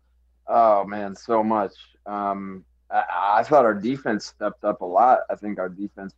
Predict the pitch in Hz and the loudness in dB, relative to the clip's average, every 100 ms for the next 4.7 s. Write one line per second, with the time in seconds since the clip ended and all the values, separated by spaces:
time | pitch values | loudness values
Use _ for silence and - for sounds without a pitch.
0 | - 101 95 - 92 104 127 - 113 117 | -10 -6 -6 -8 -4 -4 -4 0 0 0
1 | 127 127 143 143 _ - 98 90 90 87 | -6 -4 -4 -8 _ -2 0 0 -4 -12
2 | _ _ _ _ _ _ _ _ _ _ | _ _ _ _ _ _ _ _ _ _
3 | _ _ _ _ _ _ _ 92 90 87 | _ _ _ _ _ _ _ -2 2 2
4 | 85 - - 127 - 120 | 2 -2 0 0 0 -8